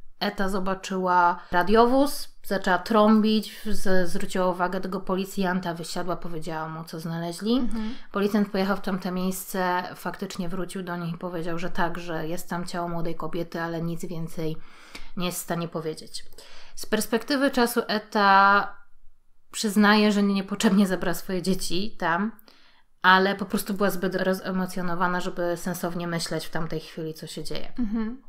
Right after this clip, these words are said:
Speaker 2: mhm.
Speaker 1: No a dlaczego żałuje, to za chwilę się <laughs> przekonamy. Oczywiście na miejsce, e, wezwano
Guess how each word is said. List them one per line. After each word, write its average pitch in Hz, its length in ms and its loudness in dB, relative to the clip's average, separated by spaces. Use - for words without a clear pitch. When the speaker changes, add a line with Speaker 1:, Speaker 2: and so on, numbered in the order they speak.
Speaker 2:
mhm. 214 340 -6
Speaker 1:
No 220 120 6
a 233 80 10
dlaczego 208 520 6
żałuje, 190 480 4
to 233 120 0
za 185 100 -2
chwilę 190 220 -2
się - 200 0
<laughs> - 40 0
przekonamy. 214 600 10
Oczywiście 254 500 2
na 208 120 6
miejsce, 233 400 6
e, 185 240 4
wezwano 185 640 4